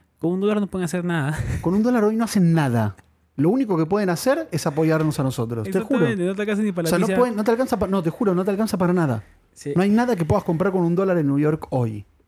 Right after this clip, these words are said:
Speaker 2: Lo único
Speaker 1: Bueno, sí, caramelitos, eso, ¿no? Dulcecitos.
Speaker 2: No sé, creo que no, ¿eh?
Speaker 1: ¿Sí?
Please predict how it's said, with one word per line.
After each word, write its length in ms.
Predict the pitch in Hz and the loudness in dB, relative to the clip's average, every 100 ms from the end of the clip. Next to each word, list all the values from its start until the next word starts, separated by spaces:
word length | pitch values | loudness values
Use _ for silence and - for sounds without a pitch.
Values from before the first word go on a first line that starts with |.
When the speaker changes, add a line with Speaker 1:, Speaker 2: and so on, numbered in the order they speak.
| _ _ _ - | _ _ _ 0
Speaker 2:
Lo 160 | 143 | 2
único 520 | 170 240 240 269 339 - _ _ _ _ | 4 2 0 -2 -2 -8 _ _ _ _
Speaker 1:
Bueno, 220 | 208 208 | -6 -4
sí, 240 | 185 208 175 | -4 -4 -2
caramelitos, 720 | 139 139 160 180 165 131 - | -4 -4 -4 -4 -6 -8 -10
eso, 180 | 131 127 | -10 -8
¿no? 220 | 123 151 | -10 -6
Dulcecitos. 680 | 147 143 139 - 170 160 233 | -6 -4 -8 -10 -10 -2 0
Speaker 2:
No 120 | 262 | 0
sé, 360 | - 214 151 | 2 2 2
creo 180 | 131 202 | 2 2
que 120 | 175 | 2
no, 340 | 175 143 127 139 | 2 2 2 0
¿eh? 60 | 165 | -2
Speaker 1:
¿Sí? 420 | _ 180 196 226 | _ -6 -4 -6